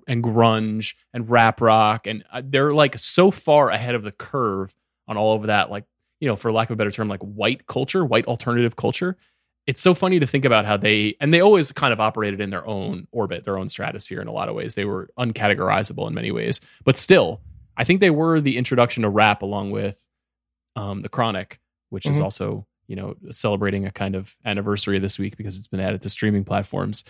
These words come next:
Speaker 2: Right.
Speaker 1: Those two things hand in hand in ninety-one, ninety-two, I just think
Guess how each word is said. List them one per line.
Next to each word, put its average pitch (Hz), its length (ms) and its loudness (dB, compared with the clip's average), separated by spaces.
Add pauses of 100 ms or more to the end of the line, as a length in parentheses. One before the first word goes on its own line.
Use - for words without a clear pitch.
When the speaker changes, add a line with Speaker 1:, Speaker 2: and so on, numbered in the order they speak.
Speaker 2:
Right. 120 220 0
Speaker 1:
Those 135 240 6
two 170 200 4
things 156 300 4
hand 117 240 0
in 110 80 0
hand 117 340 2
in 104 80 0
ninety-one, 101 420 0
ninety-two, 95 760 -2 (420)
I 120 100 0
just 117 160 -2
think 104 160 0